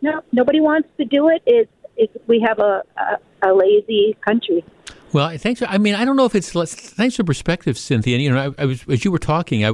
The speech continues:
Speaker 2: I mean, it's, I, I was sitting there thinking, if, if you look at a lot of the, the service organizations out there, the, you, you, you said the, you know, the Rotary clubs, but you'd include the, the Lions clubs and the Elks clubs, and, you know, all, all those, those different service organizations,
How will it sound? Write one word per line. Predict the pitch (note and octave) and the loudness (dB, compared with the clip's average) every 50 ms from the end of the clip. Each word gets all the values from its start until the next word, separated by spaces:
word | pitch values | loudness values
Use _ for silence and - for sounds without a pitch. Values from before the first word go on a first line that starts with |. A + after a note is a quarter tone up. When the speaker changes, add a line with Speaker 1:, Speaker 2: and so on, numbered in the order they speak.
| A2+ - | -2 -2
Speaker 2:
I | C3+ | 0
mean, | B2+ C3 B2+ | 0 0 0
it's, | A#2+ - - - - - | -2 -6 -10 -12 -6 -4
I, | C3 A#2+ - _ _ _ _ _ - | -4 -4 -4 _ _ _ _ _ 0
I | A2 | 0
was | G#2+ G#2+ | 0 0
sitting | - - D#3 D#3+ C#3 | 0 -2 0 0 0
there | A2+ | 0
thinking, | G2+ - - D3 C3+ - B2 G2+ | 0 -2 -4 -4 -2 -2 -2 -2
if, | G2+ F#2+ - - - - - - - - | -2 -4 -6 -10 -18 -20 -20 -20 -8 -4
if | - - - - | -4 -2 0 0
you | G#3 A#3+ A#3 | 0 2 2
look | G#3 F3+ D#3+ - | 2 0 0 0
at | D3+ B2+ | -2 -2
a | A2+ G2+ | -2 -2
lot | G#2 G2+ G#2 A2+ B2 C#3 D3 | 0 0 0 0 0 0 -2
of | - B2+ A#2 A2+ A2 A2+ | 0 0 0 0 0 -2
the, | G#2+ G2 F#2 - - | -2 -2 -2 -2 -2
the | - G2+ | -2 -2
service | - - - - - C3+ C#3+ C#3 C#3+ C#3 - - | -2 -2 -4 -2 0 0 0 0 -2 -4 -6 -2
organizations | B2 B2 A2 A2 G#2+ A2+ G2+ F#2 - G#2 F#2+ F#2+ - - F#2+ F2 - | 0 0 0 2 0 0 -2 -2 -2 -2 -2 -2 -2 -2 -2 0 0
out | F2+ F2 F2 E2+ - | 0 0 0 -2 -4
there, | - - C#2 D#2+ | -6 -6 -6 -2
the, | F#2+ G2+ F#2 F#2 F2+ - - - - - _ _ _ | 0 0 0 0 -2 -4 -10 -18 -20 -20 _ _ _
you, | - B2 A2 - | -2 0 0 2
you, | - A2 G#2+ A2 - _ _ | 2 2 0 0 -2 _ _
you | A2+ G#2 G2 G2 | -2 0 0 0
said | - - G#2+ G2 G2+ | 0 -2 -2 0 -2
the, | G#2 - | -2 -2
you | - B2 | 0 -2
know, | G#2+ | -2
the | A2+ | 0
Rotary | B2 C3+ C#3 B2+ G2+ F2 D#2+ | 0 0 0 0 0 -2 -4
clubs, | - - - C#2 C2+ - - - | -6 -8 -10 -10 -10 -12 -14 -6
but | - G#2 G2+ - B2+ | -4 -4 -2 0 -2
you'd | A2+ G2+ A#2 | -2 0 -2
include | A2+ G#2 - B2+ A#2 G#2+ A2 | -4 -2 0 -2 -2 0 -2
the, | A2+ G#2+ | -6 -4
the | - - A#2+ | -4 -4 -2
Lions | B2+ B2 A#2 A2 G2 F2 - | -2 0 -2 -2 -2 -4 -6
clubs | - - - C2+ C#2 - - | -8 -10 -10 -10 -8 -4 0
and | G2+ | 0
the | F#2+ G#2 - | 0 0 0
Elks | B2+ A#2+ G#2+ - - | -2 -2 -2 -4 -10
clubs, | - - - F2 D2+ G#2 - C3+ | -12 -8 -6 -6 -6 -4 -4 -4
and, | - D3+ | -2 0
you | E3 | -2
know, | D#3 | -2
all, | - D3+ D#3 - | 0 -2 -2 -2
all | - D#3+ F3+ G#3 A3+ G#3+ | 0 0 2 2 2 2
those, | G3+ F3 D3+ - | 2 0 0 0
those | - B2 A2+ | -2 -4 -2
different | - C#3+ C3 - - A#2 - | -2 -4 -4 -2 -4 -6 -6
service | - - C#3 C3+ C3 B2+ A#2 - - | -2 -2 -2 -2 -2 -4 -4 -2 -2
organizations, | A#2 G#2 G#2 G#2+ G2 F2+ - A#2 B2 A#2+ - - E2+ D2+ D2 - | -2 0 0 -2 -2 0 0 0 -2 -2 -2 -4 -4 -4 -4 -6